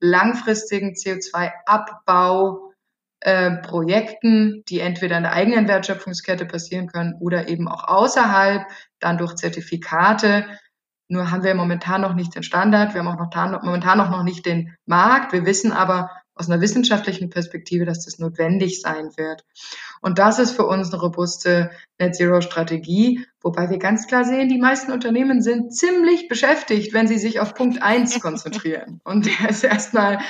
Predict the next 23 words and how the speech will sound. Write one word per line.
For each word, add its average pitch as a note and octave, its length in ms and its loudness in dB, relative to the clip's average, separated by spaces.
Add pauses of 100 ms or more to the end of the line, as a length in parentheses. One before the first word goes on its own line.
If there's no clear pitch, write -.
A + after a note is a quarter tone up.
(220)
Emissionen G3 500 0
abzubauen. A3 680 2 (300)
Deswegen, A3 400 2
es G#3+ 160 -2
geht B3 180 -2
vielleicht G#3+ 320 0
gar G#3 180 2
nicht B3 220 0
darum, A3 580 4 (260)
das F3 120 -12
klassische G#3+ 480 -2
Offsetting G#3 560 0
und F3+ 140 -8
die F3 60 -18
Kompensation A3+ 1160 2
zu B3 140 -4
verteufeln, B3+ 880 0 (220)
sondern G#3 320 2
einfach A3 480 -2
ganz B3+ 380 2
klar A3 260 2
zu A3 160 -4
sehen, B3 520 0